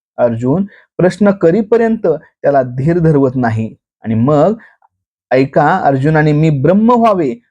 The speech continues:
असे जे म्हटले ते श्रीकृष्णांनी सर्व ऐकले, परंतु भगवंतांनी तेथे असा एक विचार केला की ज्या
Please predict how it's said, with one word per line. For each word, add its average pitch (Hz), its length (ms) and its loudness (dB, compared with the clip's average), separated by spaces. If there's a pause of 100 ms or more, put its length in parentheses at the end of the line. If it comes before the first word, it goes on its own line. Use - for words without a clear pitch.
(100)
असे 127 260 -6
जे 151 180 -2
म्हटले 185 540 -2 (140)
ते 160 520 -2
श्रीकृष्णांनी 135 680 -2
सर्व 214 360 2
ऐकले, 147 520 -2 (300)
परंतु 190 600 0 (200)
भगवंतांनी 190 760 0
तेथे 175 500 -2
असा 190 300 -2
एक 233 200 0
विचार 202 280 0
केला 160 340 0
की 226 500 0 (300)
ज्या 131 160 0